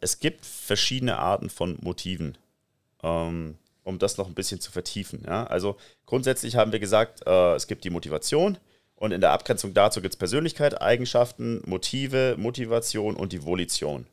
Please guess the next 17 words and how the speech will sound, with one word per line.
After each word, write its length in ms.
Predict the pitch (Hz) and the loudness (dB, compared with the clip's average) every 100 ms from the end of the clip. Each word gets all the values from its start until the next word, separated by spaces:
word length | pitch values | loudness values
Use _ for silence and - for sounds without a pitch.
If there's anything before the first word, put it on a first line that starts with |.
| _ - | _ -8
Ja? 180 | 127 156 - _ | -6 -6 -12 _
Gut 180 | 90 | -4
so. 200 | - 58 - _ _ _ - - - _ _ _ - | -4 -8 -12 _ _ _ -20 -20 -20 _ _ _ 2
Motive. 540 | 139 - 151 101 69 - | 4 6 6 4 2 -4
Es 180 | - - | -4 2
gibt 260 | 151 - | 0 8
das 260 | 104 120 - | 10 10 4
Leistungsmotiv. 1080 | 80 87 113 127 104 98 98 90 - 87 82 | 4 8 8 6 0 -2 -2 -4 0 -2 0
Das 180 | - 107 | -2 -2
ist 140 | 110 | 0
das, 160 | 104 - | 0 0
was 140 | 98 | -2
für 200 | - - | 0 -4
uns 260 | - 110 - | -2 -2 0
am 120 | 80 | -2
interessantesten 760 | 82 - - 87 87 73 - 50 | -2 -4 -2 -2 -2 -6 -6 -6
ist. 280 | - - | -4 -6